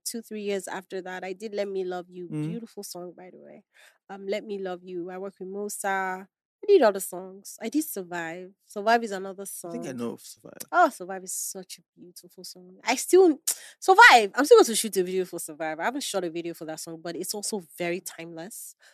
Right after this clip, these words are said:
Speaker 1: I did it with Cobams. I love to work with Cobams 'cause he also gets me on that
Speaker 2: Yeah,
Speaker 1: timeless
Speaker 2: Cobams.
Speaker 1: music.
Speaker 2: Yeah.
Speaker 1: Where, where, ah, Cobams gets me. So yeah, he gets me on that ti-, timeless music tip. And Survive was great as well, but I don't have a video for that.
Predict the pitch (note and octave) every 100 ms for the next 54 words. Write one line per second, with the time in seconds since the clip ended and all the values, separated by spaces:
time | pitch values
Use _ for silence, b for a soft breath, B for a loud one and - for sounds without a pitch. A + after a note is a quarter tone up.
0 | b - E3+ G3 F#3 D#3 - - D#3 B2
1 | C3 F3 G3 G3+ G3 G#3 A3 E3+ D#3+ D#3+
2 | D#3 D3+ D3+ E3 E3+ - - E3+ F3 G3
3 | - G#3+ D#3 F3 - - E3+ D#3 D#3 D#3+
4 | D#3 C#3+ C#3+ C3+ D3+ C#3+ C#3 - F3 E3+
5 | - F3 E3 D#3+ E3 D#3 - C3+ C3 B2+
6 | B2 B2+ - _ - G3+ G3 - G3+ F3+
7 | - C4+ D4+ G#3 - - - C4+ B3+ G3
8 | F#3 F#3 - E3 D3 E3+ _ b - G#3
9 | F#3+ D3+ A#2+ F3 F#3 G#3+ A#3 G3+ F#3 F#3
10 | - E3+ - - F3 F3+ F3 F3 E3 E3
11 | - - E3 - _ _ _ _ _ -
12 | G3 F#3+ G3 G#3+ A3+ F3+ - F3 F3 E3
13 | - E3 E3+ E3+ F3 F3+ G3 G3 F3+ D#3
14 | E3 E3 E3 - E3+ D#3 D3